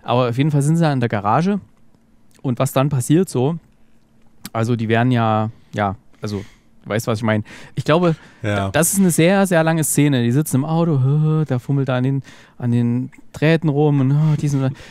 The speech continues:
Speaker 1: das sind einfach mal so fünf Minuten. Und okay, die Auflösung ist ganz cool, ja, hä-, aber das wäre so eine Szene, wo ich gedacht hätte, ja, genau die hätte ich geschnitten.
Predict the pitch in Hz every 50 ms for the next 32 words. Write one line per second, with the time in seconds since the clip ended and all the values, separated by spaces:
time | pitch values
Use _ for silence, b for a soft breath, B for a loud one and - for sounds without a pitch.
0 | B B - - 135 - - 135 - 143 165 151 170 170 180 170 156 147 147 135
1 | - - 165 175 - - 143 127 127 135 165 175 - 160 156 151 139 B B B
2 | B B B B - 147 135 131 131 127 - - _ - - 120 - 175 180 190
3 | 208 - 165 196 - - 226 220 202 190 190 190 - - 180 165 156 - - -
4 | 190 214 233 240 196 139 139 160 185 208 - - - - 147 170 - - - -
5 | - - _ _ _ - 147 160 160 160 - 175 175 190 185 190 190 175 - -
6 | - 175 190 185 175 160 - - - 156 165 165 - - 175 165 180 196 180 -
7 | 165 160 170 185 185 - 185 202 202 196 190 190 - - - 151 143 143 143 139
8 | 117 95